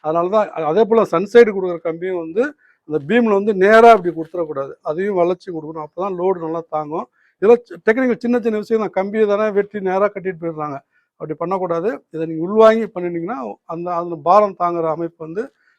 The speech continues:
சிறப்பா இருக்கும். அதுலயும் வந்து இந்த ராடு போடுறதுல நிறைய சந்தேகங்கள் இருக்கு. ஒரு சில இந்த மேஸ்திரிங்கெல்லாம் டைரக்டா அவங்களே கம்பி வெட்டி பண்ற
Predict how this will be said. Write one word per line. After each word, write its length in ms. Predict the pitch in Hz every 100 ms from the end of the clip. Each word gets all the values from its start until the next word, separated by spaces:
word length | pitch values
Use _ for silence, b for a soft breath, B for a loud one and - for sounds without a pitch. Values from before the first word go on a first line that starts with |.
| _ 185
சிறப்பா 280 | 190 196 180
இருக்கும். 240 | 151 135 _ _ _ _
அதுலயும் 320 | 170 226 262 233
வந்து 180 | 220 226 254
இந்த 120 | 202 180
ராடு 220 | 202 262 254
போடுறதுல 280 | 214 214 202
நிறைய 180 | 185 208 196
சந்தேகங்கள் 420 | 180 180 185 156 135
இருக்கு. 200 | 135 139
ஒரு 100 | 143 _
சில 120 | 160 - 160
இந்த 100 | 156 165
மேஸ்திரிங்கெல்லாம் 640 | 202 208 196 180 180 190 165
டைரக்டா 420 | 170 170 196 190 175 160 _ _ 175
அவங்களே 300 | 180 185 185 175
கம்பி 220 | 180 190
வெட்டி 220 | 170 - 160
பண்ற 160 | 160